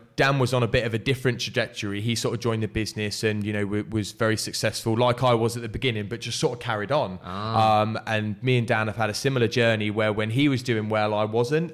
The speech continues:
Speaker 1: and likewise, he would drop off potentially a little bit, and I would do well.
Speaker 2: Really?
Speaker 1: So what we've, you know, I, I dealt with that six or seven month period by, you know, speaking to the people that were doing well, picking their brains on sort of what stuff they were doing. Um,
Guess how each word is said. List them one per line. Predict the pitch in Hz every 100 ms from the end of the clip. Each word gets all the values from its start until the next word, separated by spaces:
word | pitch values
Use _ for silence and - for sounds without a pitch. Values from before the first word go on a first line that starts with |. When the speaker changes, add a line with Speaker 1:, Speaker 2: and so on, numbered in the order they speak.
| -
Speaker 1:
and | 113 113 117
likewise, | 117 117 110 104 101
he | 123 127
would | 120
drop | 120 113 -
off | 110 -
potentially | 113 - 131 135 143
a |
little | 147 143
bit, | 175 -
and | 120
I | 123 123
would | 120 127
do | 131
well. | 123 135 151
Speaker 2:
Really? | 120 123 107 90
Speaker 1:
So | - 123
what | 131 123
we've, | 127 113 -
you | 123 110
know, | 101
I, | - 117 120 123
I | 120
dealt | 117 127 -
with | 113 113
that | 104
six | - 127 120
or | 113
seven | 120 107
month | 110 110 -
period | 117 113 101 92
by, | 104 101 101 101
you | 110
know, | 101 98 98 -
speaking | - - 127 123 107
to | 101
the | 104
people | 117 110 107
that | 98
were | 92 104 98
doing | 98 95
well, | 95 95
picking | 92 135 127 123
their | 107
brains | 101 110 104 101 101 98
on | 98 98
sort | - 98
of | 92
what | 107 -
stuff | - 104 -
they | 110 107
were | 104
doing. | 107 117 123 131 135 - - -
Um, | 104 101 101 101 104